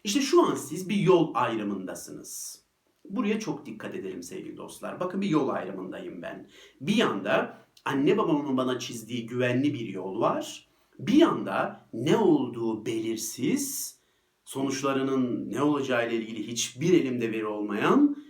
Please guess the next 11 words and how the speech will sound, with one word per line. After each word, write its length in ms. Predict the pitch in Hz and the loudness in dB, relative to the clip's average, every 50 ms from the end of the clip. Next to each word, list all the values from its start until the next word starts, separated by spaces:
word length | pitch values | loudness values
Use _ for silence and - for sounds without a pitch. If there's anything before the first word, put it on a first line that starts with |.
| _ _ _ | _ _ _
belirsiz 840 | 127 - - 139 131 135 139 127 123 - - - 196 190 170 147 123 | -6 -4 -2 -2 0 -2 -2 -2 -4 -4 -4 0 2 2 2 0 -4
bir 100 | 117 110 | -6 -4
yol 340 | 104 98 90 90 - 85 85 | -4 -4 -4 -4 -8 -8 -10
var. 500 | 78 78 78 78 - - - - - _ _ _ _ _ _ _ _ _ | -10 -10 -10 -12 -14 -16 -20 -20 -20 _ _ _ _ _ _ _ _ _
Çünkü 220 | - 123 123 - - | -10 -6 -6 -2 2
bu 60 | 143 | 4
yola 220 | 151 147 143 143 | 4 4 4 2
gittiğimde 460 | 135 139 143 139 139 151 151 143 143 | 0 0 -2 0 2 2 2 4 4
ne 60 | 147 147 | 4 4
olacağını 480 | 139 139 131 120 131 135 135 135 135 | 4 2 0 0 0 2 2 2 0
bilmiyorum. 720 | 123 123 135 165 208 220 - 98 92 - - - - - | -2 -2 -4 -4 -2 -2 -2 -4 -4 -8 -12 -14 -16 -20